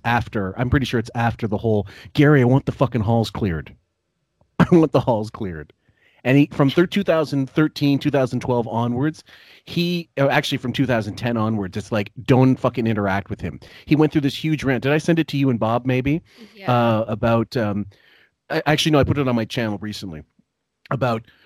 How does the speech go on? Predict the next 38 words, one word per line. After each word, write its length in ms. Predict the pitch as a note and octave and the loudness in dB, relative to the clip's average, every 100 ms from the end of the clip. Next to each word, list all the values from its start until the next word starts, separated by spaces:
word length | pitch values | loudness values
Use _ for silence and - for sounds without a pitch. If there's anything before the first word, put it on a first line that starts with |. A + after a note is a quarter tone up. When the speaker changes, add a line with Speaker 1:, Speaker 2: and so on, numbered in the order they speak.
| _ _ | _ _
Speaker 1:
like, 260 | C3+ A2+ - - | -8 -8 -8 -6
"I 100 | A#2 | -4
just 180 | - | -4
wanted 200 | B2+ A#2 | -2 -2
to 60 | G#2+ | -2
fucking 240 | A#2 - | -4 -4
clear 200 | G#2+ C3 | -4 -2
it. 60 | G2+ | 0
All 80 | A#2 | 0
these 140 | D3+ | 0
people 240 | - D3+ C3 | 0 -2 -2
are 40 | |
coming 260 | - C3+ A#2+ | 2 2 2
after 280 | C3 - | 0 -2
me. 120 | G#2+ F#2+ | -4 -2
I 120 | A#2+ | -2
did 180 | B2+ - | -4 -4
five 280 | C#3 D#3+ | 2 2
hours 300 | C3+ C3 A#2+ | 4 2 0
of 80 | G#2 | -4
talking, 440 | - A2+ C#3 A2 F2+ | -4 -4 -4 -6 -6
and 100 | F#2+ | -6
I'm, 120 | F2 | -6
like, 180 | F2+ - | -8 -4
talked 400 | - C3 C#3 - | 0 0 0 2
out." 380 | B2 D3 F2 - - - - | 4 4 2 -8 -20 -20 -8
And, 120 | B2+ C3+ | 0 0
like, 220 | C3 - _ _ - | 0 -4 _ _ -2
you 140 | D3 | 2
don't 220 | D3 F3 | 4 4
allow 180 | F#3 D#3 | 4 0
people 320 | D3+ C#3+ C#3+ | 0 -2 -4
to 80 | B2 | -4
get 180 | B2+ B2 | -4 -4
to 80 | A#2+ | -4
you 60 | A2 | -4
during 280 | A2+ A2 G#2 | -2 -2 -2
break. 380 | F2 E2 - | -6 -10 -14